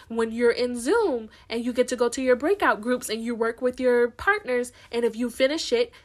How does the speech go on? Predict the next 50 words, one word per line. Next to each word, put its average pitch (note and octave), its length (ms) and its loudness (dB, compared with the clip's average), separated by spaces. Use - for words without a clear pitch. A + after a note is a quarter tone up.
then C4 160 0
that C4 160 0
means C#4+ 180 -2
that C4+ 180 -2
you C#4+ 100 2
don't C#4+ 200 0
have D4 160 -2
to D#4 80 -2
worry G4+ 240 2
about A#3 280 0
those G#3+ 220 -4
labs G3 280 -2
that G3 120 -4
are G3+ 80 -4
due G3+ 160 -4
at F#3+ 80 -6
eleven F#3+ 320 -8
fifty-nine. F#3 600 -6
If D4 120 0
you D#4+ 140 4
happen D#4+ 360 0
to E4 120 -6
not G#4+ 260 -2
finish D#4 300 -4
it, F#4 160 -6
then F#4 360 2
you'll D#4 260 4
have E4+ 260 4
a E4 40 -4
couple E4 420 -2
of, D#4+ 320 -2
y-, B3+ 380 -14
you'll D#4 180 4
have D#4+ 260 4
less C4+ 320 2
labs B3 300 4
to B3+ 100 0
finish C4 300 -4
because B3 320 -2
you C4 100 -2
did B3+ 260 -2
most A3 300 -2
of B3 100 2
them B3+ 180 2
while B3 140 0
you C4+ 140 -4
were E4 80 -4
in A4+ 240 -8
class. G3+ 360 -4
<sighs> - 40 -18